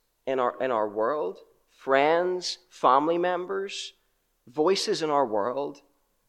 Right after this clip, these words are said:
who tell us to stop following Jesus. "Why do you come to C E on a Saturday night? Why be part of a church on, on Sundays? Wh-, why be part of a local church?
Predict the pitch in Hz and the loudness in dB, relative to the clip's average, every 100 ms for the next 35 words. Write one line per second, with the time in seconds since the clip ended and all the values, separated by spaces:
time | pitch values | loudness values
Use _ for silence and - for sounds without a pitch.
0 | _ _ _ - 123 - 170 131 131 - | _ _ _ -12 -10 -6 -2 0 0 -4
1 | 131 - 180 160 - - 175 143 113 117 | -12 -8 -2 -2 -2 -2 0 0 -4 -8
2 | 113 - 233 - - - - - _ _ | -12 -16 -14 -16 -16 -18 -20 -20 _ _
3 | _ _ _ 120 147 156 175 165 175 - | _ _ _ 0 2 0 0 -2 -2 -4
4 | 175 185 277 170 - _ _ _ _ - | -2 -2 -4 -8 -16 _ _ _ _ -8
5 | 110 127 120 120 131 135 220 - - _ | -4 -4 0 0 0 -4 -6 -8 -18 _
6 | _ _ _ _ _ _ _ _ _ _ | _ _ _ _ _ _ _ _ _ _
7 | _ _ 107 123 143 175 170 156 151 147 | _ _ -8 0 2 2 -2 -4 0 0
8 | 147 - 190 180 - 139 127 123 - 117 | 0 -4 -4 -4 0 2 2 2 0 -2
9 | - - 185 226 214 139 - 143 156 139 | -2 -4 -4 -4 -6 -6 -6 -2 0 4
10 | 143 180 165 - 165 170 135 127 120 139 | 4 4 0 4 6 6 2 -2 -2 -6
11 | - 98 - - | -4 -8 -8 -14